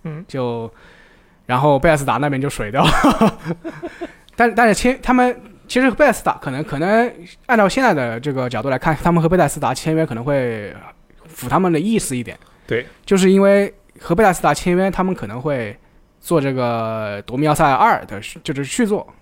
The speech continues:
Speaker 1: 嗯。
Speaker 2: 但是育碧他们那边，他们只看中了那个，呃，X，就是夺命要塞的这个引擎。
Speaker 1: 嗯。
Speaker 2: 所以育碧他们那边是想做一个这个魔法门的这个衍生系列。最后就，最后这个 Arkane 就做了一个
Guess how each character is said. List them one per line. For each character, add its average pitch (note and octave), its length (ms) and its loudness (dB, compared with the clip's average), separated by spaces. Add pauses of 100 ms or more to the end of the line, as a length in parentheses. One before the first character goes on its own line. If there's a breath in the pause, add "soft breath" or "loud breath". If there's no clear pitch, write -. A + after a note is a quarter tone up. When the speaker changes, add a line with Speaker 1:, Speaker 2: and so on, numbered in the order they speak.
Speaker 1:
嗯。 C#3 280 -8
Speaker 2:
但 F#3+ 140 2
是 E3 180 0
育 A3+ 140 2
碧 A3+ 140 2
他 D#3 120 -4
们 C#3+ 80 -2
那 C#3+ 80 -2
边， C3+ 140 -4
他 D#3+ 100 -4
们 D#3 100 -2
只 - 180 -12
看 F3+ 240 0
中 D3 140 -2
了 G#2+ 80 -6
那 A2+ 120 -8
个， G2 280 -10 (880 soft breath)
呃， A2 560 -8 (140)
X， B2 420 -6
就 D3+ 120 -2
是 C3+ 80 -2
夺 B2+ 120 -6
命 D3+ 100 2
要 E3 60 4
塞 E3 100 2
的 C3 80 0
这 D3 60 0
个 C#3+ 60 0
引 A2+ 180 -4
擎。 A#2 320 -10 (120)
Speaker 1:
嗯。 B2+ 240 -12
Speaker 2:
所 C#3 160 -2
以 C3+ 80 0 (240)
育 G3+ 120 0
碧 G3 100 2
他 F3 120 2
们 E3 60 4
那 E3+ 60 4
边 E3 120 4
是 E3+ 120 -2
想 D#3 260 -4 (120)
做 D#3+ 180 0
一 C3 100 0
个 B2+ 120 -4
这 A#2+ 100 -4
个 G2+ 500 -8
魔 A2 140 -6
法 C#3+ 100 2
门 A2 160 -4
的 C3 80 -2
这 C3+ 80 -4
个 B2+ 80 -2
衍 A2+ 200 -4
生 C#3+ 140 -4
系 D3+ 160 -4
列。 - 120 -12 (760 loud breath)
最 F3+ 140 2
后 F3 80 4
就， D3+ 220 4
最 F3+ 160 -2
后 D3+ 180 -2
这 C3 120 -8
个 B2+ 80 -4
Arkane C3+ 240 -6
就 B2+ 60 -6
做 B2+ 140 -6
了 A2+ 80 -4
一 A2+ 40 -8
个 A2 340 -8